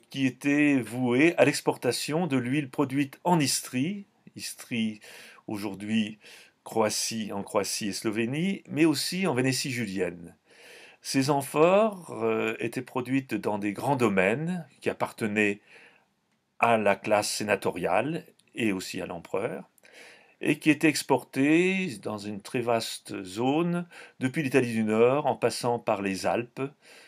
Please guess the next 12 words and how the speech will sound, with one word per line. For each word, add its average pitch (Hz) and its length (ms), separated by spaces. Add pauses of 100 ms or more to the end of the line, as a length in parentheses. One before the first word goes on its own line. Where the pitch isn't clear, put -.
(280)
Suisse 113 420
orientale, 107 840
Autriche, 110 800 (240)
Slovénie, 110 920 (460)
jusqu'au 135 440
Danube, 113 540 (760)
euh, 110 240
Hongrie, 123 880
Croatie, 123 880
Serbie 127 760 (200)
et 160 80
Roumanie. 101 440